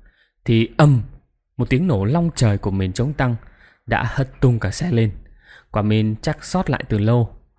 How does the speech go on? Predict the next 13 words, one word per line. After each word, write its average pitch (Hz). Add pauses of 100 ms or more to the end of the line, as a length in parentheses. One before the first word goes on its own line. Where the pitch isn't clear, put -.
(220)
Anh 127
em 123
trên 127
xe 120
cũng 160
bị 139
hất 127
bay 147
lên 143
trời 104 (380)
và 123
rơi 156
xuống 143